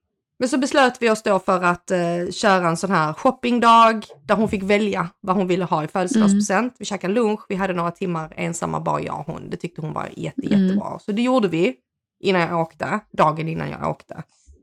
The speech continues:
Speaker 1: Eh, och sen så firar vi henne då på fredag då, denna veckan.
Speaker 2: Mm.
Speaker 1: Mm,
Speaker 2: Ja.
Speaker 1: under vår vecka då. Så att, eh, jag åkte och jag kan känna så här, det var jobbigt att vara där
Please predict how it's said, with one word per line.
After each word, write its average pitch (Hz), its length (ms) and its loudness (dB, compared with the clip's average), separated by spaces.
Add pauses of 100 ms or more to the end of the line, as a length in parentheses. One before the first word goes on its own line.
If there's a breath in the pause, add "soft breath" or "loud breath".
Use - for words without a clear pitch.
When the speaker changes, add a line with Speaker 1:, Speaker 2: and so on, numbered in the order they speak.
(220)
Speaker 1:
Eh, 165 480 0
och 175 160 -2
sen 160 200 -4
så 165 280 -4
firar 156 320 -2
vi 156 80 -6
henne 160 240 -4
då 160 260 -6 (300)
på 196 80 -2
fredag 175 460 -4 (300)
då, 123 240 -6
denna 156 220 -2
veckan. - 420 -10 (160)
Speaker 2:
Mm. 202 280 4 (100)
Speaker 1:
Mm, 170 200 -10
Speaker 2:
Ja. 202 320 0 (180)
Speaker 1:
under 180 200 -2
vår 160 380 -4
vecka - 280 -10
då. - 200 -8 (760)
Så - 140 0
att, 226 400 2
eh, 226 80 4 (480)
jag 277 280 4
åkte 214 360 2
och 233 100 2
jag 269 120 2
kan 277 100 -2
känna 302 280 0
så 262 120 -6
här, 196 400 2
det 226 180 -4
var 339 120 4
jobbigt 320 540 2
att 214 60 -4
vara 214 120 0
där 196 360 0